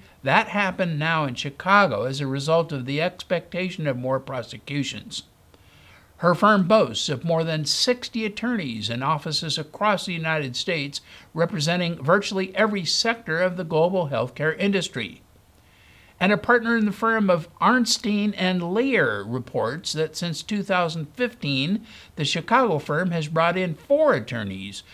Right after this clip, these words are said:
who have experienced either with False Claims Act cases or with representing doctors before the Illinois Department of Financial and Professional Regulation. The chair of the white-collar defense practice at the firm of Foley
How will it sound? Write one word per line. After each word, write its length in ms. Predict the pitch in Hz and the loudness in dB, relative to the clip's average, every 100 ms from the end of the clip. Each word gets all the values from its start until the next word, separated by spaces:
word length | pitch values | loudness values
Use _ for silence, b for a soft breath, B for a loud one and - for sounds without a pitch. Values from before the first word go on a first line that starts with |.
| B | B
who 80 | - | 2
have 120 | 156 | 2
experienced 680 | 165 156 - 196 196 180 - - | 2 -4 -2 0 0 0 -6 -4
either 500 | 175 196 208 202 202 | -2 0 2 2 0
with 320 | 156 147 143 - | 0 -2 -2 -6
False 340 | 170 226 247 | 2 2 2
Claims 400 | - 208 202 185 | -2 -2 -2 0
Act 320 | 175 160 - | 0 -2 -8
cases 600 | - 165 147 127 110 160 - | -10 -6 -6 -6 -6 -6 -2
or 460 | 190 214 185 226 - B B | 4 8 8 6 -2 B B
with 240 | 165 147 156 | -4 -4 2
representing 600 | 170 196 175 185 196 185 | 2 2 -2 -2 -2 0
doctors 440 | 135 120 147 143 | -2 -2 -4 -8
before 340 | 156 139 165 160 | -8 -4 -2 -2
the 180 | 165 | -4
Illinois 460 | 170 240 208 180 185 | -2 0 0 -2 -4
Department 580 | 165 147 190 165 120 131 | -6 -4 -2 -2 -4 -4
of 120 | 131 | -6
Financial 580 | 131 113 120 - 139 - | -6 -6 -6 -6 -10 -6
and 400 | 220 226 160 185 B B - | -4 -2 -2 -6 B B -8
Professional 540 | 156 - 110 - 123 | -6 -2 -4 -2 -4
Regulation. 720 | 104 107 107 113 175 - 98 - _ _ _ _ B B B B B | -4 -4 -4 -2 0 -2 -6 -16 _ _ _ _ B B B B B
The 100 | - | -8
chair 400 | 160 294 285 220 | -2 6 8 8
of 120 | 156 151 | 4 0
the 80 | |
white-collar 580 | 147 185 - 165 170 170 | 4 4 4 2 2 2
defense 380 | 151 - 175 - | -2 -4 -4 -4
practice 560 | - 175 156 - 139 - | -4 -2 -2 -4 -6 -2
at 140 | 139 | -4
the 80 | 160 | -4
firm 300 | - 185 180 | -2 -2 0
of 180 | 160 - | -2 2
Foley 640 | 190 190 196 202 202 196 | 4 6 4 0 -2 -6